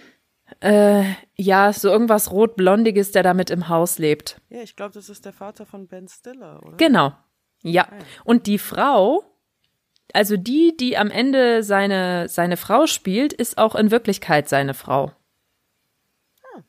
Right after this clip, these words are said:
Speaker 1: Mhm. Also soweit ich weiß. Und, ähm, ach, wie heißt er denn noch? Moment. Na. Ah.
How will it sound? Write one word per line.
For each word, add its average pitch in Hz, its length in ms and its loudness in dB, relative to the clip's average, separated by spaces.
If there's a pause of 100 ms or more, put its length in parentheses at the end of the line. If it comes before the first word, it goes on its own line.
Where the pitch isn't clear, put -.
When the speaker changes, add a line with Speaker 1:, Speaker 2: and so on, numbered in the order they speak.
Speaker 1:
Mhm. 185 580 -2 (120)
Also 160 180 -4
soweit 147 300 -2
ich - 140 -10
weiß. - 340 -4 (600)
Und, 277 760 2
ähm, 196 920 2 (1040)
ach, - 320 -12
wie 180 100 -2
heißt 220 220 -2
er 226 60 2
denn 160 200 2
noch? 156 340 -4 (440)
Moment. 202 680 0 (1200)
Na. 170 380 -8 (1900)
Ah. 196 920 0